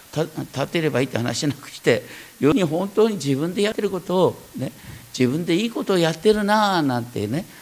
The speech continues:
そんな意識持たずにやることがいいんだよ。その時に、「隠れたところで見ておられるあなたの父が、あなた一人の父があなたに報いてくださるんだよ」っていうことが言われている。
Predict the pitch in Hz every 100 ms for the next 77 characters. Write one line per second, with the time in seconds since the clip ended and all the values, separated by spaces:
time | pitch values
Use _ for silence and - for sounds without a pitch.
0 | - - 123 147 175 233 - - 247 131
1 | 175 185 190 190 208 254 185 165 123 170
2 | 202 151 - - - - 160 135 104 135
3 | 190 - - - - - 185 196 202 -
4 | 190 214 - - - - - 165 165 240
5 | 247 240 214 190 220 214 202 190 190 208
6 | 208 185 190 202 175 156 175 214 214 180
7 | 160 - - - 254 208 196 156 - -
8 | - - - - - - - 127 143 143
9 | 120 - 208 202 175 156 - - 170 170
10 | 151 - - - - 120 156 175 165 156
11 | 151 151 240 226 185 170 160 170 165 156
12 | 156 180 247 - - - 85 98 - 143
13 | 113 - - 101